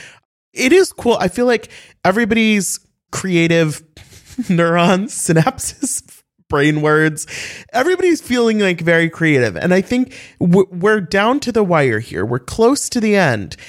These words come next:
And, you know, they all are kind of like, they're all like, you know, "If I do even, like, a pretty good job on this challenge,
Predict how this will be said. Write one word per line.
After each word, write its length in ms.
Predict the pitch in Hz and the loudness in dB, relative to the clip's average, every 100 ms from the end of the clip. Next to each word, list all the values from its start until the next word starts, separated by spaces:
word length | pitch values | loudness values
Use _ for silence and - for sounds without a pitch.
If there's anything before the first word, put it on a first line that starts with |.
| - _ | -20 _
And, 520 | 190 190 185 185 175 - _ _ | -2 0 2 0 -4 -8 _ _
you 160 | 160 208 | -6 -2
know, 160 | 196 196 | 2 2
they 160 | 202 | 0
all 400 | - 196 233 262 - | 0 0 0 0 -2
are 100 | 214 | -4
kind 300 | - 214 220 | -2 0 0
of 180 | 208 214 | -2 0
like, 480 | 208 196 202 - _ _ - | 2 2 -2 -20 _ _ -10
they're 300 | 170 208 214 | -2 0 2
all 220 | 214 226 | 2 2
like, 340 | 226 208 - _ | 0 -2 -6 _
you 160 | 175 185 | -2 2
know, 140 | 180 | 2
"If 160 | 156 165 | 0 0
I 240 | 190 226 | 2 2
do 580 | 226 - 190 196 185 180 175 _ _ _ _ _ _ - | 0 0 0 2 2 0 -4 _ _ _ _ _ _ -8
even, 260 | 180 214 220 | -2 0 2
like, 160 | 208 | 0
a 60 | 175 | -2
pretty 360 | - 185 175 | -2 0 0
good 220 | 170 160 147 | 2 0 0
job 340 | 165 165 151 | 0 2 2
on 140 | 143 | 0
this 180 | 147 131 | 0 -2
challenge, 680 | - 196 196 175 156 151 151 | -2 -2 0 2 2 0 -4